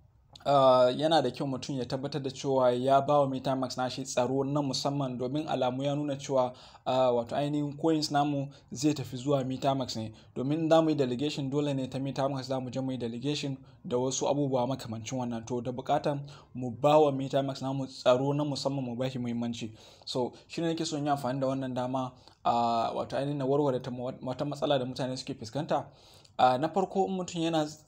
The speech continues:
yana zargin cewa akwai wanda ya san password nashi na MetaMask, to, zan nuna wa mutane hanyar da mutum zai je canja shi, ya canja wannan wanda aka sani, ya dawo da wani sabo wanda ba a sani ba.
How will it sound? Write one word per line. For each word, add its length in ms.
yana 280
zargin 380
cewa 300
akwai 300
wanda 240
ya 60
san 200
password 460
nashi 220
na 80
MetaMask, 540
to, 140
zan 160
nuna 180
wa 60
mutane 320
hanyar 340
da 80
mutum 220
zai 140
je 140
canja 360
shi, 220
ya 100
canja 320
wannan 320
wanda 180
aka 160
sani, 280
ya 60
dawo 220
da 60
wani 240
sabo 420
wanda 220
ba 140
a 40
sani 280
ba. 160